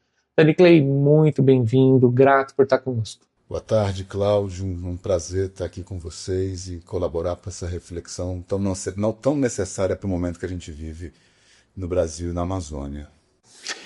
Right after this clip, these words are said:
Speaker 1: E a gente queria começar, Dani Clay, justamente, é, trocando em miúdos, né?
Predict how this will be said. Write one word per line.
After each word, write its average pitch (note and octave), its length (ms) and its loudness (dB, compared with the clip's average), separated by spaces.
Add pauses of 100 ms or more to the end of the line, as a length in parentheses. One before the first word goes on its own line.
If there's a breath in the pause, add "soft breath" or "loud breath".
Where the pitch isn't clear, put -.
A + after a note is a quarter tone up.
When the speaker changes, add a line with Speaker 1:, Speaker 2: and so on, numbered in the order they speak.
(260 loud breath)
Speaker 1:
E - 40 4
a - 20 6
gente D4 220 4
queria C4+ 160 6
começar, F#3+ 500 4
Dani D#3 220 4
Clay, E3+ 180 2
justamente, F#3+ 800 4
é, E3+ 260 4
trocando G#3+ 440 6
em B3+ 40 6
miúdos, E3 540 8
né? F3 240 -2